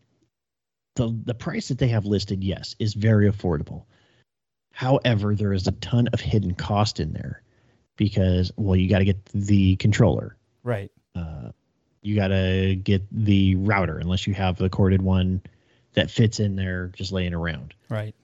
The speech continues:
Speaker 1: You, you have to also buy the software.
Speaker 2: Well,
Speaker 1: And
Speaker 2: you,
Speaker 1: all
Speaker 2: you
Speaker 1: this
Speaker 2: can
Speaker 1: other
Speaker 2: use
Speaker 1: little odds and ends shit.
Speaker 2: Cardbyte Create, but if you want the
Speaker 1: Well,
Speaker 2: nice
Speaker 1: no, no, no.
Speaker 2: software.
Speaker 1: Uh, through, through, through Onefinity.
Speaker 2: Oh, Onefinity, I'm sorry.
Speaker 1: Yes.
Speaker 2: Yeah.
Speaker 1: Now, through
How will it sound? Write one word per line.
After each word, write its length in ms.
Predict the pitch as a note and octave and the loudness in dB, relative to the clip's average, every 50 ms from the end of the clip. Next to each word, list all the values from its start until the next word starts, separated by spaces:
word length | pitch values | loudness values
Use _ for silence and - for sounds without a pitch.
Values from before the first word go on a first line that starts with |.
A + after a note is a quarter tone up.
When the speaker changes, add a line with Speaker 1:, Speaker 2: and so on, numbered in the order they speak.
| _ _ _ _ _ _ _ _ _ _ _ _ _ - | _ _ _ _ _ _ _ _ _ _ _ _ _ -10
Speaker 1:
You, 100 | F#2+ G2 - | -10 -8 -6
you 180 | G#2+ G#2 F#2+ | -4 -2 -2
have 140 | G2+ G2 F#2 | -2 -2 -2
to 80 | - G2 | 0 0
also 200 | F2 F2+ - F#2+ | 0 0 0 -2
buy 260 | F#2 - E2+ E2+ E2+ | -2 0 -2 -2 -2
the 80 | E2+ - | -4 -2
software. 640 | - C3+ A#2+ A2+ A2+ - - - C2+ B1 A1+ - - _ _ _ _ _ _ _ _ _ _ _ _ _ _ _ - | 0 0 2 0 0 -2 -4 -10 -10 -12 -12 -16 -18 _ _ _ _ _ _ _ _ _ _ _ _ _ _ _ -2
Speaker 2:
Well, 260 | C#3 C#3+ C3+ A#2+ A2 G#2+ | 2 2 4 4 2 0
Speaker 1:
And 300 | F#2+ F2+ F2 F2 F2 - | -4 -4 -4 -4 -4 -4
Speaker 2:
you, 60 | - | -2
Speaker 1:
all 140 | - F#2+ G2 | 0 0 2
Speaker 2:
you 60 | G2+ | 2
Speaker 1:
this 60 | G#2 - | 2 2
Speaker 2:
can 160 | C3+ B2 A#2 | 4 4 6
Speaker 1:
other 80 | G#2+ | 6
Speaker 2:
use 100 | G#2+ G#2+ | 6 6
Speaker 1:
little 160 | A#2 A#2+ A#2 A2 | 6 6 4 4
odds 240 | - A2 A2+ A2+ A2 | 2 0 0 2 2
and 100 | A#2+ A#2 | 2 4
ends 160 | C3 C3+ C3+ - | 4 2 2 2
shit. 140 | - C3+ C#3 | 0 0 0
Speaker 2:
Cardbyte 400 | C3+ C3 A2 C3 B2+ A#2+ A2+ - | 0 0 0 0 -2 -2 -2 -6
Create, 540 | - - B2+ C3 C3+ C3 A#2 A2+ G#2+ _ _ A#2 | -8 -8 -6 -6 -4 -6 -6 -8 -10 _ _ -10
but 240 | A#2+ A2+ A2+ - _ _ _ - | -8 -8 -8 -10 _ _ _ -14
if 180 | B2+ A#2+ - C3 | -14 -12 -8 -6
you 80 | B2 | -4
want 220 | A#2+ B2+ B2 A#2 - | -4 -2 -4 -4 -4
the 100 | A#2 A2 | -2 2
Speaker 1:
Well, 160 | A2+ D3 F3 | 4 6 6
Speaker 2:
nice 120 | F3+ G3 G#3 | 6 6 4
Speaker 1:
no, 60 | G#3+ | 2
no, 0 | |
no. 140 | G3 C3 F2 | 2 0 -2
Speaker 2:
software. 360 | - - - - C#3+ D#3+ - | -4 -8 -8 -4 -4 -4 -4
Speaker 1:
Uh, 20 | |
through, 340 | - - - D3 D#3+ D#3+ - - - - - | -4 -2 0 2 2 0 -2 -6 -18 -18 -10
through, 480 | C#3 D3 D3 C#3+ C#3+ C3+ B2+ B2 B2 - _ _ - | -4 -2 0 2 2 0 0 -4 -8 -14 _ _ -8
through 160 | - D#3 E3+ | -4 -4 -4
Onefinity. 680 | E3+ E3 D#3 D3 - - G3+ G3 B2 - - A2+ - _ | -2 -2 -4 -4 -4 -4 -6 -6 -6 -10 -12 -14 -12 _
Speaker 2:
Oh, 140 | - C#3 C3+ | -2 0 0
Onefinity, 460 | C3+ C3+ B2+ - - C#3+ B2+ A2+ A2+ A2+ | 0 0 -2 -4 -6 -6 -6 -6 -8 -10
I'm 100 | A2+ G#2 | -10 -10
sorry. 320 | - A2 F#2+ F#2 F#2+ - _ _ _ _ _ _ _ _ _ - | -10 -10 -12 -12 -16 -18 _ _ _ _ _ _ _ _ _ -4
Speaker 1:
Yes. 340 | C3 B2 F2+ - - - - | -2 -2 -2 -4 -6 -16 -14
Speaker 2:
Yeah. 180 | A#2 G#2 F#2+ G2 - _ _ _ _ _ _ - | -14 -12 -14 -14 -18 _ _ _ _ _ _ -12
Speaker 1:
Now, 560 | G#2+ C#3 C#3+ C3 A2+ G2+ F#2+ G2+ G#2+ G#2+ - _ _ _ _ _ | -6 -4 -4 -2 -2 -2 -2 -4 -4 -6 -8 _ _ _ _ _
through 640 | - D3 C#3 C3 B2+ A#2+ A#2 A#2 A2+ A2+ G#2+ G#2 G#2 | -2 0 2 2 2 2 2 2 2 0 0 -2 -4